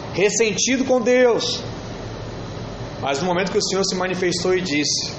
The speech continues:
"O culto de hoje foi pra mim." Tomé falou: "Olha, esse culto foi pra mim."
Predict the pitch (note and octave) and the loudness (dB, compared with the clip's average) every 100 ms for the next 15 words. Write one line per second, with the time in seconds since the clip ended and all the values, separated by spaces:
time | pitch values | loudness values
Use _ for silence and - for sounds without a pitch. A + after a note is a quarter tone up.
0 | - - C3 - F3 F#3 E3 F3+ C#3+ C3 | -10 -4 -4 0 0 0 0 2 2 4
1 | - - - - - - - - - - | 2 0 -4 -6 -8 -8 -8 -8 -8 -10
2 | - - - C3 C3+ C#3+ C3+ - - - | -10 -10 -4 0 2 0 -4 -6 -8 -4
3 | C3 A#2+ B2+ B2+ - - - - - - | -4 -2 -4 -4 -8 -10 -10 -10 -10 -10
4 | - - - - - - - - - - | -10 -10 -10 -10 -12 -10 -10 -8 -8 -8
5 | - - - - - - D3+ E3+ E3+ D#3+ | -8 -10 -10 -10 -6 -2 0 0 2 4
6 | E3 A3 A#3 A3+ - - G3+ - - F3 | 6 6 4 2 -4 -2 0 0 0 0
7 | D3 - - - - - - - D3 D#3+ | 0 -2 -8 -8 -10 -10 -8 -4 0 2
8 | F3 E3+ - D3 B2 | 0 -2 -2 -2 0